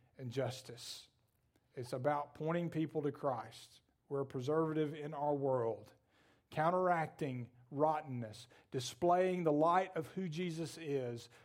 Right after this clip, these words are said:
through our lives, through our deeds, through our words.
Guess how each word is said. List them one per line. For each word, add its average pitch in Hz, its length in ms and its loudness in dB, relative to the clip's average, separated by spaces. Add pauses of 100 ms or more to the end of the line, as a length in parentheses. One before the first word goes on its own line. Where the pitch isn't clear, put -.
(100)
through 180 200 2
our 170 180 6
lives, 143 560 4 (220)
through 175 180 4
our 170 180 4
deeds, 139 480 0 (280)
through 160 260 4
our 143 380 6 (440)
words. 127 640 2